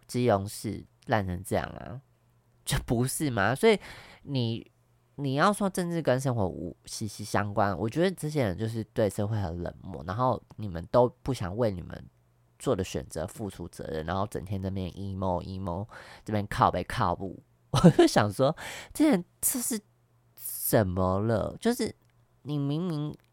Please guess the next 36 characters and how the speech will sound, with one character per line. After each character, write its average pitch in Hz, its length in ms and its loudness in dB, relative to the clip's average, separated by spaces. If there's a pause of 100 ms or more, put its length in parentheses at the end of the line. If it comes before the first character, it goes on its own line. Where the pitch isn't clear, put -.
(180)
有 135 240 4
一 139 80 2
个 147 140 2 (100)
这 185 240 0
么 104 160 0
轻 110 420 -6
松， 98 440 -2 (560)
你 135 120 -6
只 135 100 -2
要 92 140 2
投 87 280 -6
对 - 200 -4
票， - 240 -12 (360)
你， 101 160 -8 (480)
你 117 180 -8
其 135 300 -6
实 160 100 -6
就 160 140 0
可 139 100 -4
以 113 40 0
不 - 100 -8
用 92 160 -4
烦 - 260 -12
恼。 - 120 -10 (880)
这 117 60 -4
么 92 100 -6
多 90 240 -4
事， - 340 -8
你 104 140 -10
可 135 140 0
以 - 20 2
不 104 100 -6
用 98 200 -2
这 123 120 -4
么 98 100 -6
紧 - 200 -14